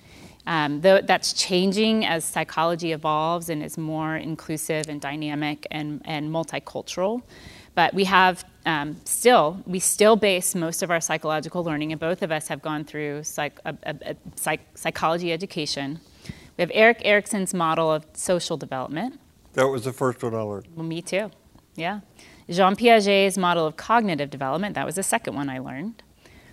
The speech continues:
Speaker 1: Lawrence Kohlberg's model of moral development. Sigmund Freud's model of psychosocial or psychological development. John Bowlby's work on attachment.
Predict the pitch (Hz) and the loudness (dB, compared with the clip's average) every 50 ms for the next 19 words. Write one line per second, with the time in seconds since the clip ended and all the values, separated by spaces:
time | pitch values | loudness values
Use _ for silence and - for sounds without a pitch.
0 | _ _ _ 185 190 190 196 - - - - - 220 220 220 202 220 214 202 190 | _ _ _ 2 4 4 2 2 -4 -8 -2 4 6 8 8 8 8 4 4 4
1 | - 202 185 175 170 170 170 170 156 151 - 165 165 170 196 226 254 262 247 226 | 0 0 2 2 2 2 2 0 -2 -2 -4 -4 -4 0 2 4 6 8 6 6
2 | 185 180 139 139 131 131 131 - 147 156 180 - - - _ _ _ _ _ _ | 4 0 -2 -2 -4 -4 -6 -6 -6 -6 -6 -8 -10 -18 _ _ _ _ _ _
3 | _ _ - - - - _ - 214 196 170 185 180 175 - 233 247 247 240 233 | _ _ -20 -20 -20 -20 _ 0 2 2 2 2 0 2 6 8 10 10 10 8
4 | - 226 208 190 180 185 175 170 - - - 170 170 - 170 156 151 - - 170 | 8 4 2 2 4 2 2 0 0 0 0 -2 0 0 -2 -2 -2 0 -2 -2
5 | 165 - - 170 156 147 151 - - 156 - 156 156 156 170 180 175 - - 165 | -2 -2 -2 -2 -2 -2 -4 -4 -6 -6 -4 -4 -2 0 0 0 0 -4 -10 -8
6 | 143 160 147 147 135 135 139 - - 151 170 - - - _ _ _ _ _ _ | -10 -6 -6 -4 -4 -4 -4 -6 -6 -6 -6 -8 -10 -18 _ _ _ _ _ _
7 | _ _ 165 - 185 170 170 170 160 170 165 175 190 185 202 190 180 - - - | _ _ -4 0 0 0 0 0 2 4 4 6 4 4 2 0 -2 -4 -4 -4
8 | 165 165 165 - 165 156 156 151 - 147 - - - - 180 175 175 - - - | -4 -4 -4 -4 -4 -4 -4 -4 -6 -8 -12 -10 0 2 2 2 2 -2 -8 -6
9 | 156 147 151 202 247 | -6 -6 -6 -6 -8